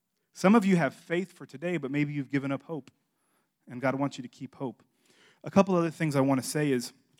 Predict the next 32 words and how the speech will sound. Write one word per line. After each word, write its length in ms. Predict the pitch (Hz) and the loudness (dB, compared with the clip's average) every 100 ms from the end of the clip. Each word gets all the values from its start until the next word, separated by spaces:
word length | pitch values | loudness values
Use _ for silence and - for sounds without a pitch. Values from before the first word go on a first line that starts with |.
| _ _ _ _ | _ _ _ _
on 120 | 147 | -8
top 260 | 143 180 196 | -6 -6 -6
of 120 | 139 | -2
every 260 | 147 151 139 | -2 0 -2
mountain 520 | 127 139 160 165 151 | -2 -4 -4 -6 -6
that 180 | 131 131 | -8 -8
God 300 | 131 127 120 | -8 -8 -8
brings 320 | 127 143 113 | -8 -6 -8
you 100 | 107 | -14
to 360 | - 113 107 110 - _ _ _ _ _ _ _ _ _ _ | -18 -16 -16 -18 -20 _ _ _ _ _ _ _ _ _ _
is 140 | 123 107 | -12 -12
a 40 | |
cross. 580 | - 127 107 - - - _ _ _ _ _ _ _ _ _ _ _ _ _ _ _ _ _ _ _ _ - | -12 -8 -8 -10 -20 -20 _ _ _ _ _ _ _ _ _ _ _ _ _ _ _ _ _ _ _ _ -8
And 100 | 131 | -4
what 80 | |
do 80 | 147 | -2
I 100 | 151 | -2
mean 240 | 131 135 127 | -2 -4 -6
by 140 | 107 | -8
that? 260 | 107 104 - _ _ _ _ | -10 -12 -14 _ _ _ _
Jesus, 520 | 127 143 180 135 127 | -6 -2 -2 -4 -10
do 100 | - | -12
you 60 | 165 | -14
know 120 | 190 | -12
that 180 | 160 127 | -14 -16
Jesus' 760 | 113 147 170 165 165 - 127 | -6 0 0 0 -8 -10 -12
greatest 600 | 113 - 139 151 160 - | -14 -6 -4 -2 -2 -4
victory 760 | - 117 147 147 117 113 110 110 _ _ _ | -6 -2 -2 -2 -16 -14 -14 -16 _ _ _
came 360 | _ 151 139 135 | _ -10 -8 -8
through 240 | 135 127 | -12 -16
the 100 | 117 | -16
cross? 680 | 113 - 113 123 147 - - | -18 -8 -4 -2 -4 -10 -12